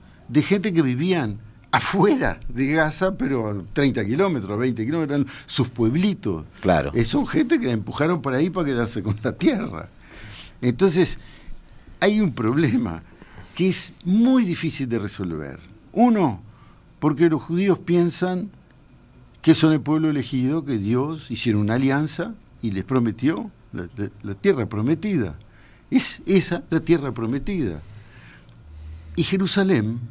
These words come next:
Speaker 1: que está en el medio de esa tierra, es el lugar desde donde Mahoma ascendió al cielo. Y hay una roca que hasta tiene, se supone, la huella de su pie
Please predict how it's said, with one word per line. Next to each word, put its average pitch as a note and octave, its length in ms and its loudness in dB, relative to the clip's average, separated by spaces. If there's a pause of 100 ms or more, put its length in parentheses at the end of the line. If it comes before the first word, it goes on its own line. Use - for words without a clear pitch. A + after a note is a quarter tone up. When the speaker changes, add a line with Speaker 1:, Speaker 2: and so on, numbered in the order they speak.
(160)
Speaker 1:
que A2 80 -4
está A#2 200 -4
en A#2+ 80 4
el G#2+ 100 2
medio D#3 280 2
de A2 80 -2
esa G2+ 160 -8
tierra, A2+ 380 -6 (840)
es F3 240 0
el F#3 80 2
lugar F#3 380 2
desde C#3+ 380 -2
donde C#3+ 240 0
Mahoma F3 580 0
ascendió C3+ 560 -4
al D#3+ 100 -2
cielo. D3+ 520 -4 (240)
Y B2+ 100 0
hay D3+ 160 2
una D#3 180 4
roca D3+ 580 0 (120)
que C#3+ 100 -2
hasta A#2 220 -2
tiene, D#3 480 2 (180)
se - 160 0
supone, D3 480 2
la C3 140 2
huella C#3 320 4
de C#3+ 120 0
su A#2+ 200 -2
pie C#3 340 -2